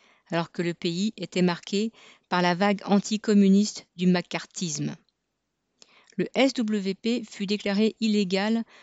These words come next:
en mille neuf cent cinquante-quatre et Rose fut alors régulièrement filée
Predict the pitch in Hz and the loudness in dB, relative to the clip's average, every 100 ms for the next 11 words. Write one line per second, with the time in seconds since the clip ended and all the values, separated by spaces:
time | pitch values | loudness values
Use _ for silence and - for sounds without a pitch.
0 | _ - 180 214 202 196 208 196 170 - | _ 2 8 10 8 4 0 0 -2 -4
1 | 156 - 143 - - - _ _ _ _ | -6 -6 -12 -12 -16 -20 _ _ _ _
2 | 180 175 165 180 202 - 175 165 160 156 | -2 -2 -2 -6 -6 -6 -4 -2 -4 -4
3 | 202 202 196 196 185 180 185 - 180 156 | -4 -2 -2 0 2 2 0 -4 -6 -6